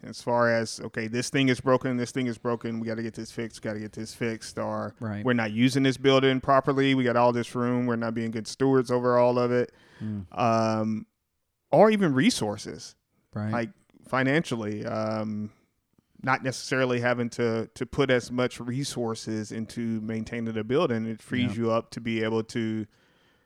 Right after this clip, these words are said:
Speaker 1: to do other things and to dream more and to, to
Speaker 2: Right.
Speaker 1: figure out other uses of, uh, of finances or, and,
Speaker 2: Mm-hmm.
Speaker 1: and things of that nature. So I, I, that's another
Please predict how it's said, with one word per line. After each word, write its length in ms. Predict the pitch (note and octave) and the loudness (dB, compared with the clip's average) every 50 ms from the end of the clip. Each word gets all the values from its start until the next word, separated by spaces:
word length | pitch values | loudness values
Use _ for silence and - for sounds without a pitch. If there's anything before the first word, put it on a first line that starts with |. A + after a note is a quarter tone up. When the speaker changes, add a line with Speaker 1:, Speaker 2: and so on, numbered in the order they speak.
| _ _ _ | _ _ _
Speaker 1:
to 80 | - - | -10 -2
do 200 | A#2 C3 C3 C3 | 2 6 6 8
other 180 | B2+ B2+ C3+ C3 | 8 6 6 4
things 640 | - C#3+ C3+ C#3 C3+ C3+ C3+ C3 C3 C3 B2 A#2+ B2 | 4 2 2 4 4 4 2 0 0 -2 -2 -4 -8
and 240 | G#2+ A#2 A#2 A2+ - | -8 -8 -8 -8 -4
to 320 | - A#2+ A2+ A2 G#2+ G#2+ | -4 -4 -2 -2 -4 -6
dream 640 | G#2+ G#2+ A#2+ C3 C#3 D3 D3+ D3 C#3+ C#3+ C#3 B2 A2+ - _ _ | -4 0 0 2 4 6 6 6 6 4 4 2 -2 -8 _ _
more 760 | - B2+ A#2+ B2 C3 C3+ C3 C3+ C#3 C#3 C3+ C3+ C3+ C3+ C3+ _ - | -6 0 4 6 6 8 8 8 8 8 6 4 2 0 -4 _ -8
and 240 | B2+ A#2+ A#2 A#2+ - | -4 -2 -2 -4 -2
to, 320 | - A#2+ A#2 A2+ A2 A#2 - - - | -2 0 0 0 0 -4 -6 -10 -16
to 80 | - - | -12 -10
Speaker 2:
Right. 80 | G#2+ G#2 | -4 -2
Speaker 1:
figure 220 | G#2+ G#2+ C3+ C3 | 0 2 4 4
out 200 | C3 C3 B2+ A#2 | 6 6 4 4
other 220 | - B2 B2+ B2+ B2+ | 0 -2 0 0 0
uses 600 | A#2+ A#2 A#2 B2+ C3+ - - C#3+ C3+ B2+ A#2+ B2+ | 0 0 0 0 0 0 0 -2 -2 -2 0 2
of, 420 | C3 B2 B2 A#2+ A#2+ A#2 - - _ _ _ _ _ _ _ _ _ _ - | 2 4 4 2 0 -4 -12 -20 _ _ _ _ _ _ _ _ _ _ -8
uh, 280 | - A2+ A2 A2 A2 A2 - | -6 -2 -2 0 -2 -2 -4
of 120 | A2 G#2+ | -6 -4
finances 920 | - C3 C3+ C#3 C#3 C3 C3 C3 B2+ B2 - - C3+ B2+ B2 B2 B2 A2+ - | -2 2 2 4 4 6 4 4 2 0 -2 -2 0 2 2 2 2 0 -4
or, 300 | A2+ A2 G#2 - - - _ _ _ _ - | -6 -8 -8 -12 -14 -16 _ _ _ _ -10
and, 100 | A#2 A#2+ | -8 -6
Speaker 2:
Mm-hmm. 260 | A#2 C3 C3+ C3+ C3 | -4 -4 -4 -4 -4
Speaker 1:
and 120 | A2+ G#2+ | -6 -4
things 220 | - B2+ B2 B2 A#2+ | -2 -2 -2 0 -2
of 80 | A2+ A2 | 0 0
that 180 | A#2+ B2+ C3 | 2 0 0
nature. 380 | B2 A2+ A2 G#2+ G2+ - G#2+ G#2+ | 0 -2 -4 -6 -6 -6 -8 -8
So 220 | G#2 - A#2+ A2+ | -4 -4 -2 0
I, 120 | A2+ A2+ A#2 | 0 0 -2
I, 200 | A#2 - - A#2+ | -4 -6 -8 -6
that's 260 | A#2 A#2+ C3 - - | -4 -4 -4 -2 -4
another 640 | B2+ A#2+ A#2 B2 B2+ C3 C3 B2+ A#2+ A#2+ A#2 A2 | -6 -6 -4 -2 -2 2 4 4 4 4 4 2